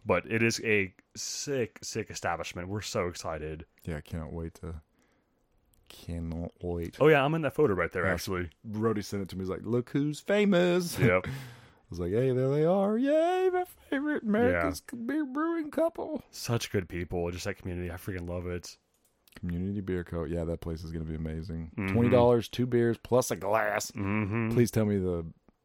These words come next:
Speaker 2: glass says, like, sneak peek or something cool.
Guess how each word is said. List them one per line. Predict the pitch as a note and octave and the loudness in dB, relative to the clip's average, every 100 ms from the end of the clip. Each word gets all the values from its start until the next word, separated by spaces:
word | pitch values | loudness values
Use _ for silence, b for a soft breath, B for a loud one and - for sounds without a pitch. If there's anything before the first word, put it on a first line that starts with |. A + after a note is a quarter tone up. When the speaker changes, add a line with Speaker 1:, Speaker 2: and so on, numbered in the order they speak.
| - | -20
Speaker 2:
glass | - F2+ F2 - | -6 -4 -2 -6
says, | - E2+ E2 | -6 -6 -6
like, | E2 D#2+ - _ - | -8 -8 -12 _ -18
sneak | - F#2 E2+ | -10 -6 -6
peek | - E2 | -8 -8
or | E2+ | -8
something | D#2+ E2 - | -8 -10 -10
cool. | - E2+ E2 | -10 -8 -8